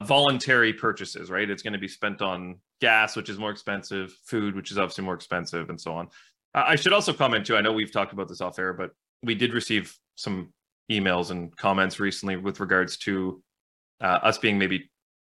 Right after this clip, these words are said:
directed in our comments. And it is hard, especially when we're having an open conversation, we're talking about federal budgets, spending, the economy, like, there's gonna be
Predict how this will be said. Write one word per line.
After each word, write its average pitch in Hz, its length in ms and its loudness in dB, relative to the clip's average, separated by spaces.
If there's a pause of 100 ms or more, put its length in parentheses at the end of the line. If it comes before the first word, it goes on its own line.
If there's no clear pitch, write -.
(360)
directed 107 720 2
in 107 80 0
our 101 120 4
comments. 110 580 -2 (420)
And 127 140 4
it 135 100 2
is 151 140 2
hard, 117 440 4 (120)
especially 160 380 2
when 135 80 2
we're 113 100 4
having 110 260 2
an 101 140 0
open 113 260 0
conversation, 101 840 -4
we're 92 120 -4
talking 101 400 -2
about 95 520 -2 (640)
federal 107 320 4
budgets, 95 760 0 (100)
spending, 95 880 -2 (360)
the 98 120 -2
economy, 90 720 -2
like, 95 220 -6
there's 117 200 2
gonna 113 280 4
be 101 520 0